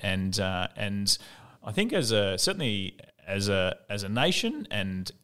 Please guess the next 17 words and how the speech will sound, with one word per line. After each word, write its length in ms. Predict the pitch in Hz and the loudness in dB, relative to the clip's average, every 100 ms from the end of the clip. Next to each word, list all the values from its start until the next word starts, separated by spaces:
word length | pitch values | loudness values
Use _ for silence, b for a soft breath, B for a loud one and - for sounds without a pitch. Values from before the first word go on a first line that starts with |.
| - | -6
as 160 | 104 | -4
a 80 | 98 | -4
region, 580 | 90 117 139 120 98 95 - | -2 2 2 2 0 0 -2
and 160 | 98 | 0
in 140 | 98 98 | 2 0
particular, 500 | - 120 - 127 95 | 0 0 0 0 0
I'd 140 | 92 | -2
like 140 | 92 - | -4 0
to 80 | |
say 320 | - 98 92 90 | 2 2 0 -2
as 160 | 92 | -4
a, 180 | 92 - | -6 -6
as 120 | 95 | -8
a 40 | 92 | -6
business, 560 | 143 190 175 90 - | -2 0 0 0 0
we 680 | 117 110 127 147 156 139 - - - | -2 -4 0 2 2 0 -4 -10 0
have 320 | 101 95 | 0 0